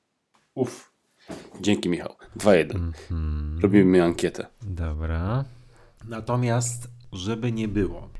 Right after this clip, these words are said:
Speaker 2: pomimo tego, że nie myślałem o tej scenie w ten sposób, to powiedzmy, że jestem w stanie chwilowo przyjąć twoją interpretację.
Speaker 1: Dobra.
Speaker 2: Nie przyzwyczajaj się, proszę.
Speaker 1: Y, no dobrze, ale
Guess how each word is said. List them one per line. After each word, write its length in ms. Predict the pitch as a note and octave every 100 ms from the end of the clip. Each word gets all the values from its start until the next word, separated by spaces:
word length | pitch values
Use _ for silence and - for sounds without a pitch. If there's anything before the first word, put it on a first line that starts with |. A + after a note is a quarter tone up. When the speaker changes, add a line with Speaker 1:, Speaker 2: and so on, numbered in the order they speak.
| -
Speaker 2:
pomimo 400 | A2+ A#2+ C#3+ A#2
tego, 280 | A2+ A#2+ G#2+
że 140 | G2
nie 160 | G2 G2+
myślałem 580 | F#2+ - A#2 F#2 F2 -
o 120 | -
tej 220 | - F2+
scenie 440 | - - F2+ F2
w 80 | D#2
ten 240 | - F2+ D#2
sposób, 680 | - - - C#3 D#3+ - - - - - _
to 320 | G2 F2+ F#2 - _
powiedzmy, 580 | - G2 A#2 B2+ - G#2
że 180 | F#2 F#2+
jestem 400 | G#2 - G#2 F#2+
w 40 |
stanie 720 | - - F2 F2 E2+ E2 E2 D#2+ D#2+ -
chwilowo 540 | - G2+ G2+ F#2 F2+
przyjąć 880 | - - G2 F#2 F2 - - - - - - - -
twoją 360 | - G2 F#2
interpretację. 1000 | F#2+ F#2+ E2+ - - - F2 - - - -
Speaker 1:
Dobra. 640 | G#2+ E2+ D#2+ D#2+ D#2+ E2 A2+
Speaker 2:
Nie 180 | A2+ C3
przyzwyczajaj 840 | - A2 G#2 A2+ A#2+ G2 F2 F2+
się, 180 | - E2+
proszę. 480 | - - - G#2+ B2+
Speaker 1:
Y, 260 | C3 A#2+ B2+
no 200 | B2+ C#3
dobrze, 400 | C3 G#2+ G2 C3
ale 280 | C#3+ D#3